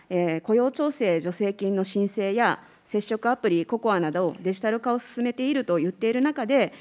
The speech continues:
えー、不具合などが大きく生じて、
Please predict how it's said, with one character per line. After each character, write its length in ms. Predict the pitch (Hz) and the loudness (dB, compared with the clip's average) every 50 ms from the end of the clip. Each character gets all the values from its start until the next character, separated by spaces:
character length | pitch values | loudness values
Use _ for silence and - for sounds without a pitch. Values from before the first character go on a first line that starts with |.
| - - - - - | -20 -20 -16 -4 0
え 260 | 180 170 170 160 156 | 2 2 2 2 0
ー、 20 | |
不 120 | 156 202 185 | -2 0 2
具 140 | 214 240 | 4 4
合 100 | 233 220 | 4 4
な 140 | 202 208 214 | 4 2 2
ど 120 | 208 185 165 | 0 0 2
が 280 | 202 220 196 170 - - | 4 2 2 2 0 -2
大 140 | 220 208 | -4 -4
き 100 | - - | -4 -6
く 80 | - - | -14 -14
生 240 | - - 190 185 185 | -8 -4 -2 -2 -2
じ 120 | 180 - | -4 -4
て、 240 | - 220 220 220 | 0 2 2 2